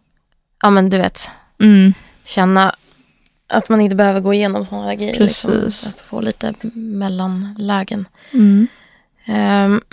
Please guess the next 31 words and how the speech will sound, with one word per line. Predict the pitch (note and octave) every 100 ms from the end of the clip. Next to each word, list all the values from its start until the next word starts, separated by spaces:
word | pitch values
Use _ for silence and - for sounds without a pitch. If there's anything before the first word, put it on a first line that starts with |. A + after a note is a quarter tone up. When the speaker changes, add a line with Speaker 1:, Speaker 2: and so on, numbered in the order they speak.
| A#3+
Speaker 1:
<clears throat> | A#3+ A3+ A3
ja, | G#3 A#3+ B3+ C#4+ D#4 - _ _ _ _ _ - - - _ _ -
är | A#3
det | B3
någonting | B3+ B3+ B3 B3+
mer | D4+ C#4
som | A3+
du | F#3+ F#3
känner | G3 F#3
att | F#3+
du | -
skulle | G3 - G3+
vilja | G3+ G3+ G#3+ F#3+ _ _ _ _
ta | -
upp? | - A#3+ - _ - - _
Eller | - F#3 F#3
någonting | F#3+ F#3 F#3
som | F3+
du | F3+
kände, | F#3 F#3
"Här | F#3 G3 F3+ - - A#3+ _ _ _ _ _
hann | - F3+
jag | F3+
inte | F#3+
ta | - F#3
med | F3 E3+
eller | F#3
glömde | F3 F3+ F3+
jag |
bort"? | F#3 F#3 - - - - -
Speaker 2:
Mm. | G#3+ G#3+ A3+